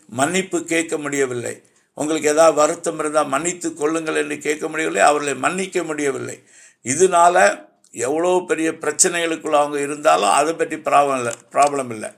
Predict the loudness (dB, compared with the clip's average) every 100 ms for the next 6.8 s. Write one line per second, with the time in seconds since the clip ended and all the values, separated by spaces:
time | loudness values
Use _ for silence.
0 | _ _ -4 -4 -8 -4 -4 -2 -2 -2
1 | -4 -2 -4 -4 _ _ _ -4 -2 0
2 | -4 -4 -6 -4 -4 -4 -8 -12 _ _
3 | -6 -4 -2 0 0 4 4 4 0 -8
4 | -8 -6 -6 -8 -4 -2 -2 -4 -4 -4
5 | -4 -4 -6 -6 -4 -4 -4 -6 -4 -2
6 | -4 -6 0 0 0 -4 -12 -16